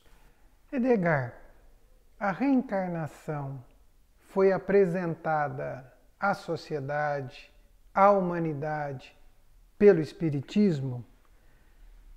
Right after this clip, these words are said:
Ela é es-, ela existe de há muito tempo, esse conceito? Outras crenças também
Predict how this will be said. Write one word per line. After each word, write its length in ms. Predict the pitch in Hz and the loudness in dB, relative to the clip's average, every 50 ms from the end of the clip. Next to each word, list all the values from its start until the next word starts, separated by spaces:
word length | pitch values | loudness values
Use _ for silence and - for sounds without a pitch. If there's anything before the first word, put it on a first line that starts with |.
| - - - - - - - - - - - - - - - - - - - - - - - - - - - | -20 -20 -20 -20 -20 -20 -20 -18 -18 -18 -16 -16 -16 -16 -16 -16 -16 -18 -18 -20 -20 -20 -20 -20 -16 -4 0
Ela 360 | 233 240 247 247 240 240 233 | 2 4 4 6 6 6 6
é 160 | 226 226 214 | 4 4 2
es-, 300 | 214 196 - - - - - - - | 2 0 -2 -8 -12 -16 -18 -18 -10
ela 300 | - 214 196 202 208 202 | -4 0 2 4 6 6
existe 640 | 196 175 151 147 175 196 202 180 - - - 165 151 | 4 4 2 0 0 0 0 0 -2 -4 -8 -8 -4
de 120 | 143 165 | -2 -2
há 100 | 165 160 | 0 0
muito 420 | 160 160 185 196 190 170 - - | 0 0 0 0 -2 -2 -4 -8
tempo, 520 | - - - 180 185 185 185 175 156 - 151 | -12 -8 -4 -4 -2 -2 -2 -4 -4 -6 -6
esse 220 | 139 - - 147 | -6 -8 -10 -14
conceito? 840 | - - 143 139 135 - - - 185 185 180 170 147 - - - - - - - - - - - - _ - - - - - | -12 -10 -10 -10 -10 -10 -8 -4 -2 -2 -2 -2 -4 -6 -10 -18 -20 -20 -20 -20 -20 -20 -20 -20 -20 _ -20 -20 -20 -16 0
Outras 520 | - 226 247 262 254 - 226 214 190 - - | 4 6 6 6 4 2 0 0 -2 -4 -4
crenças 840 | - - 208 220 226 220 220 202 214 - - 170 160 147 - - | 2 4 6 6 6 6 4 2 0 -2 -2 -2 -2 -2 -4 -8
também 960 | - - 196 190 185 175 165 185 202 214 208 202 196 185 175 165 160 147 135 | -10 -6 -4 -2 -2 0 0 2 2 2 2 2 0 0 -2 -4 -6 -6 -10